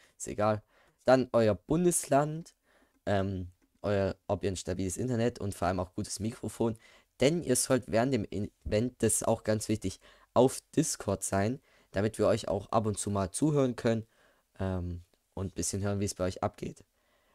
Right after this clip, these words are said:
Ähm, für das Event ist jetzt nicht so wichtig, warum wir euch wählen sollten, deswegen macht ihr hier einfach einen, ja, so einen Strich rein oder irgendwas.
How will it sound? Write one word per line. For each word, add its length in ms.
Ähm, 280
für 180
das 120
Event 300
ist 160
jetzt 200
nicht 120
so 140
wichtig, 520
warum 240
wir 100
euch 180
wählen 160
sollten, 360
deswegen 380
macht 220
ihr 80
hier 100
einfach 240
einen, 200
ja, 300
so 140
einen 60
Strich 340
rein 260
oder 180
irgendwas. 560